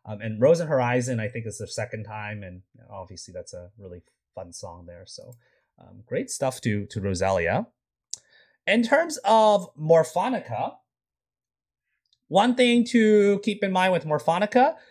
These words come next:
is that most of the songs here are pretty, you know, per-, stuff we've seen,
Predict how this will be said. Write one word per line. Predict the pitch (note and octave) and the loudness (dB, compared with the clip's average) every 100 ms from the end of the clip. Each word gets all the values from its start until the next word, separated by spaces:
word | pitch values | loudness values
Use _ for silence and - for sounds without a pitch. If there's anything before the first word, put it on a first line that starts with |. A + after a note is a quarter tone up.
| _ _ | _ _
is | D3 D#3+ D#3+ D#3+ D3+ | 0 2 4 0 2
that | D#3+ D#3+ F3 | 2 4 2
most | A#3 G#4 - | 2 2 0
of | |
the | F4+ | -4
songs | C4+ A#3 A3+ A3+ | 2 4 6 2
here | A3+ G#3 | 4 4
are | F3 | 4
pretty, | - F#3+ F#3 F3+ E3+ D#3+ D3 | 2 2 2 0 0 -2 -2
you | |
know, | C3 F3 | 0 -2
per-, | A3 G#3+ D3 | -2 -4 -4
stuff | C#3+ D#3 - G#3+ A#3 | -8 -6 -2 0 0
we've | G#3+ | -2
seen, | - C#3 B2 A#3+ | -2 -4 -2 -2